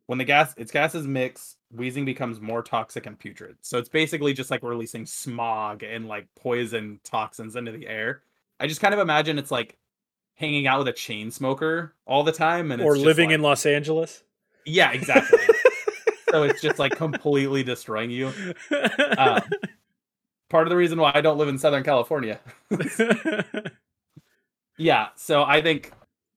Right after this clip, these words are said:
Speaker 1: that one's pretty obvious. Like, you really don't want
Speaker 2: Well,
Speaker 1: that.
Speaker 2: so yeah.
Speaker 1: Remember, remember back when, like, the pandemic started and everybody was at home and, like, air quality was improving? That's a world
Speaker 2: Yeah.
Speaker 1: without Weezing.
Speaker 2: <laughs>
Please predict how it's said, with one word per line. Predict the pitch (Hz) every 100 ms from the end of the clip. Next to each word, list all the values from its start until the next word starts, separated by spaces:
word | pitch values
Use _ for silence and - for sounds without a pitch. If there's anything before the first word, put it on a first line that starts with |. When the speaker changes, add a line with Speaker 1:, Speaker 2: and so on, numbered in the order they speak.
| _ _ -
Speaker 1:
that | 139
one's | 160 147
pretty | - 143
obvious. | 107 107 104 98 98
Like, | 110 110
you | 120 117
really | 135 139 113
don't | - 185 151
want | - 104 101 - _ _ _
Speaker 2:
Well, | - 151
Speaker 1:
that. | 143
Speaker 2:
so | 165
yeah. | 233
Speaker 1:
Remember, | 269 320 320 - _ _ _ _ _
remember | 147 202 269 277
back | 233 220 233
when, | 214
like, | 190
the | 180
pandemic | 165 143 143 151
started | - 143 143 147
and | 127
everybody | 131 131 135
was | 127
at | 123 113
home | 123 120 123
and, | 117
like, | 110 117
air | 113 120
quality | 127 131 123 131
was | 123 123
improving? | 120 - 131 127 139 139 135
That's | - 147 202
a |
world | 170
Speaker 2:
Yeah. | 147 139
Speaker 1:
without | 131 123 113 - -
Weezing. | 123 110 113 139
Speaker 2:
<laughs> | -